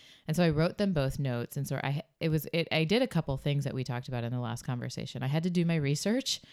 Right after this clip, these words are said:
I had to understand why that infuriated me. I had to understand the reference that they were calling me. So I had to look up Kanye and Taylor Swift. Um, and I had to understand if this was important. I was, I was fuming. I was furious.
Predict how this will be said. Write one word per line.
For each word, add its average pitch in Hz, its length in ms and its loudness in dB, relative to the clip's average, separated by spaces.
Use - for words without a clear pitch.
I 196 60 4
had 233 180 2
to 226 80 -2
understand 165 600 2
why 143 180 2
that 135 160 0
infuriated 135 640 -2
me. 190 320 0
I 160 60 -2
had 160 200 2
to 165 60 -2
understand 147 560 0
the 131 80 -4
reference 131 600 -4
that - 200 -4
they 160 160 0
were 160 140 0
calling 156 440 0
me. 160 220 2
So - 120 -6
I - 20 -6
had - 100 -6
to 110 60 -6
look 123 260 -6
up 151 160 -4
Kanye 131 380 0
and 135 80 0
Taylor 127 260 -4
Swift. 127 460 -4
Um, 135 440 -2
and 185 120 4
I 180 40 4
had 185 220 2
to - 80 -4
understand 170 520 2
if 156 120 0
this 147 200 0
was 147 120 0
important. 135 640 2
I 151 80 2
was, 147 300 0
I 156 80 0
was 143 240 0
fuming. 165 500 2
I - 80 -6
was - 180 -6
furious. 156 640 -2